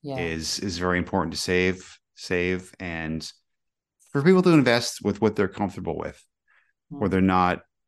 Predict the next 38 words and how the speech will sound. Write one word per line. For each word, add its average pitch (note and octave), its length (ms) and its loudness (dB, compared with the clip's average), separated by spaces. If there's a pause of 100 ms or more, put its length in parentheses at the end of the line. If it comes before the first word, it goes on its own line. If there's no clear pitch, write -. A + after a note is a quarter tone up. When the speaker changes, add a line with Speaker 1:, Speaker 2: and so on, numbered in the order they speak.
(460)
Speaker 2:
not G2 440 0
worried F#2+ 460 -2
or F2+ 60 -4
they're, E2+ 220 -4
they're F#2+ 180 -8
not F#2 180 -4
nervous, E2+ 760 -6
uh, F2 200 -4
about E2 380 -2
it. E2 100 -4
If, E2+ 160 -8
if G2 140 -8
they're G2 80 -6
having G2 440 -2 (180)
churning G#2+ 380 0
in G#2+ 100 0
their G2 100 -2
stomach G#2 460 -2
when G2+ 120 -2
they're F#2 100 -4
thinking F#2+ 300 -6
about F#2 400 0
a F#2+ 80 -10
certain F#2 240 -8
kind F#2 180 -4
of F2 60 -4
investment, F2+ 600 -2 (460)
Speaker 1:
Mm. C3+ 120 -14
Speaker 2:
probably A2+ 260 2
not A2 140 2
the A2+ 80 0
right G#2 140 4
investment G2 440 -2
for F#2+ 220 -4
them. C3+ 300 -8 (800)
So G#2 220 -6
they F#2+ 120 -2
should F#2 320 -6